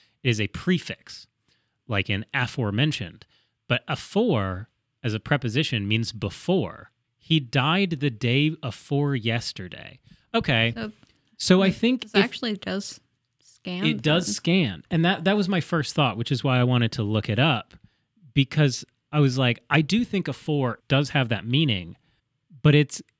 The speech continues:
Speaker 1: it literally, this from, from the Oxford Language Dictionary, it's archaic dialect. So, like, I think if you don't say that this is, if you say, like,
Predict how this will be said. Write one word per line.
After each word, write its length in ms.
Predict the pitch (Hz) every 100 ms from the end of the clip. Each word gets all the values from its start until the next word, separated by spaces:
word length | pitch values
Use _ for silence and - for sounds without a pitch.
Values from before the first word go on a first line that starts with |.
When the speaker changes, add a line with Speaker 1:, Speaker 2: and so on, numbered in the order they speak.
| -
Speaker 1:
it 220 | 143 139
literally, 720 | 147 139 165 202 196 185 170 _ _ _ _ _
this 440 | 135 135 135 - -
from, 460 | _ - 131 127 123
from 280 | - 143 127
the 80 | 127
Oxford 480 | 131 139 - 139
Language 580 | 113 110 113 117 110 92
Dictionary, 880 | - 110 - 113 98 95 92 90 90 - _ _ _ _ _ _ -
it's 380 | 120 - - - _ -
archaic 840 | 117 101 - 123 123 113 - - _ _ 117
dialect. 760 | - 101 101 85 - - - - _ _ _ _ _
So, 260 | - 139
like, 440 | 135 123 117 107 - _ _ -
I 120 | 143
think 340 | - - 185 247
if 180 | 240
you 140 | 185 170
don't 520 | 113 147 143 156 -
say 540 | - - - 110 120 151
that 220 | 139 127
this 220 | 123 -
is, 180 | 123 123 -
if 120 | 123
you 120 | 160
say, 200 | - 196
like, 360 | 185 151 117